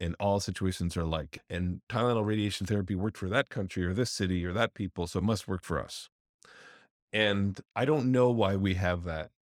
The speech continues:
why we accept that, and why we're like that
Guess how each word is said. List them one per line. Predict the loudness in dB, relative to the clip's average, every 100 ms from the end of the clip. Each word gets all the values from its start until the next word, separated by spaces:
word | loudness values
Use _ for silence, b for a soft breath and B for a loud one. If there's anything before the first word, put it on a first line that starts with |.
| _ -4
why | 0 2
we | 2
accept | 0 0 -2
that, | -4 -6 -8 _ _ _ _ _
and | -2 2
why | 2
we're | 2 0
like | 0 -4
that | -8 -12